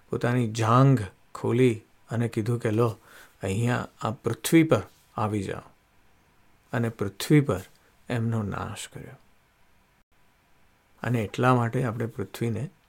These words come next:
મર્દિની કહીએ છીએ. અને એટલે આપણે માટી ખાવી નહીં, એવું કહે છે. પણ સાચી વાત એ છે કે માટીમાં જે બધા જીવો રહેલા છે, એ લોકોને કેવી રીતે સમજાવું કે ના ખાશો?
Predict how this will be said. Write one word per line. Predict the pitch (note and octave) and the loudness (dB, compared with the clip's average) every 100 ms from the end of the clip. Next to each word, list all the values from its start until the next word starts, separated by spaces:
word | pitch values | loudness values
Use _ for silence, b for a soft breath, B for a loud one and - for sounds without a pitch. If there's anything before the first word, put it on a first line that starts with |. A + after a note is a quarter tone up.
| _ | _
મર્દિની | G2 G2 A2 A2 G#2 | -6 -6 -6 -6 -6
કહીએ | - - | -12 -20
છીએ. | - - - _ _ _ _ _ _ _ _ _ | -20 -20 -20 _ _ _ _ _ _ _ _ _
અને | A2 A2+ | -4 -4
એટલે | G#2 - C#3+ B2 b b b b b | -4 -2 0 0 b b b b b
આપણે | G2 C3 C3+ | -8 -2 0
માટી | F2 E2+ F#2 - C3 | 0 -4 -4 -2 -2
ખાવી | - A2+ A2 G2 | -4 -6 -6 -8
નહીં, | - - _ _ _ | -12 -18 _ _ _
એવું | A#2 G2 - | -4 -4 -6
કહે | D#2 | -12
છે. | A2 - _ _ _ _ _ | -12 -18 _ _ _ _ _
પણ | - B2 | 0 0
સાચી | - G2+ G2 - C#3+ | -2 -4 -6 -2 0
વાત | A#2 G#2+ C3 | 2 2 2
એ | - C#3+ | 2 0
છે | D#3 D#3+ | 0 0
કે | D3+ | 0
માટીમાં | A#2 G#2 G#2+ - C3+ C3 C3 | 0 0 -2 0 2 2 2
જે | B2+ | 2
બધા | B2+ C3+ | 4 2
જીવો | A2+ A2+ A2+ D#3 | 0 0 6 8
રહેલા | C#3 B2 A2+ G2 | 8 4 -2 -6
છે, | - - _ _ _ _ _ _ _ _ _ _ - | -14 -20 _ _ _ _ _ _ _ _ _ _ 0
એ | |
લોકોને | C3 B2+ C3 C#3+ | 4 4 4 2
કેવી | C#3+ C#3 D#3 | 4 2 2
રીતે | E3+ D#3+ | 2 0
સમજાવું | D#3 C#3 B2+ B2 C3+ C#3 | 0 0 2 2 2 2
કે | B2+ A#2 | 2 0
ના | A2 B2 | 2 0
ખાશો? | - - - - | -2 -12 -12 -16